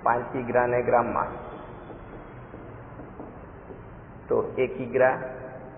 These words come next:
બરાબર એક હજાર ગ્રામ થાય.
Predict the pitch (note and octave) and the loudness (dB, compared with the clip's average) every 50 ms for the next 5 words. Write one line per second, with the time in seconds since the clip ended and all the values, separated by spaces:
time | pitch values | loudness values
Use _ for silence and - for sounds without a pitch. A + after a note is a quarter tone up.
0 | - - - - - - - - - - - - - - A#2 A2 A#2+ A#2 A#2 A#2 | -14 -14 -16 -16 -14 -14 -14 -14 -14 -14 -16 -14 -4 0 2 4 4 4 6 8
1 | B2 B2 B2 - - - - - - B2+ B2+ A2+ G#2+ A2+ G#2+ A#2 A2+ A2+ A2 A2 | 8 8 8 6 2 -2 -6 -4 0 0 2 2 4 6 8 8 8 8 6 4
2 | G#2 G#2+ G#2+ A2 - A#2+ - - - | 4 4 4 2 0 0 0 0 -2